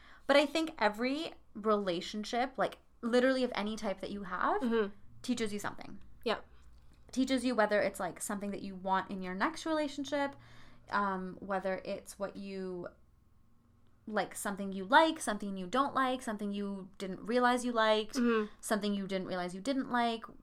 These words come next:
Speaker 1: like, a value that you look for in a person.
Speaker 2: Yeah.
Speaker 1: Like, I think everything, like, there's something to learn from every,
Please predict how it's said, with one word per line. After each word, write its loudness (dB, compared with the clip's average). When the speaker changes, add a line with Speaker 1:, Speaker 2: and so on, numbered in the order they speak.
Speaker 1:
like, -2
a 0
value 8
that -2
you -4
look 0
for -2
in -6
a -4
person. -6
Speaker 2:
Yeah. 2
Speaker 1:
Like, 4
I 4
think -2
everything, -2
like, 2
there's 4
something 0
to -4
learn 2
from -10
every, -6